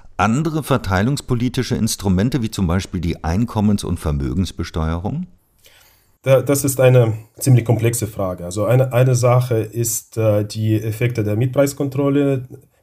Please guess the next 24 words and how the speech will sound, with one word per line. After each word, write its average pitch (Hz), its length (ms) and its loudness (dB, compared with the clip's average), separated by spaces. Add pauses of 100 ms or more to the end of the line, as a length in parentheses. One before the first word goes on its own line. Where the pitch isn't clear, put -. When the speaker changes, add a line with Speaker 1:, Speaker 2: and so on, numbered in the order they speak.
Speaker 2:
miteinander 123 480 4
zu 120 140 -6
vergleichen. 110 580 -2 (260)
Andere 127 280 2
Sache 123 400 2
ist, - 440 -4
äh, 113 160 0
zu 107 140 -6
sehen, 113 380 0
welche 113 580 -2 (320)
von 113 260 -4
den 107 260 2
existierenden 110 680 0
Instrumenten 113 680 0
zur 104 520 -4 (400)
Senkung 123 600 0
der 107 180 2
Ungleichheit 110 800 0 (220)
am 101 440 -2 (140)
geeignetsten 107 840 2
ist. - 420 -10 (200)
Also 95 460 -6 (360)
es - 120 -10
gibt, - 440 -2